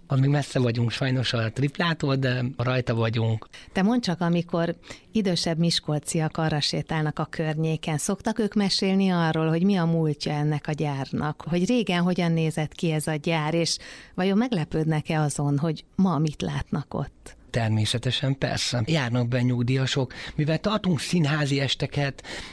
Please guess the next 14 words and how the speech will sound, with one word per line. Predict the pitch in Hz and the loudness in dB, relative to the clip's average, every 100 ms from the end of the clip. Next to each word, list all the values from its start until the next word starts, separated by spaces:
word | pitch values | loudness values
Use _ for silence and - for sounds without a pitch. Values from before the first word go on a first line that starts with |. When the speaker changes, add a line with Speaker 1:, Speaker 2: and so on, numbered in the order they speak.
| - | -6
Speaker 1:
zenés | 131 123 135 131 123 | 0 2 2 2 2
esteket, | 131 120 - 123 127 127 | 0 -2 -2 -2 -2 -2
vannak | 131 131 127 | -2 0 0
nálunk | 127 123 117 113 117 | 0 0 2 0 -2
koncertek, | - 131 120 - 127 131 143 135 | -2 0 0 0 -2 -2 -2 -2
tehát | - 127 - - | -2 -4 -6 -8
igen, | - 156 156 139 127 131 | -2 0 0 -4 -8 -4
más | 151 156 - | -2 0 0
is, | 143 - | 0 0
mint | 139 127 | 0 0
a | 127 | -2
sport, | - - 117 120 | -2 0 0 0
ez | 127 123 | -2 -2
a | 123 123 | 0 0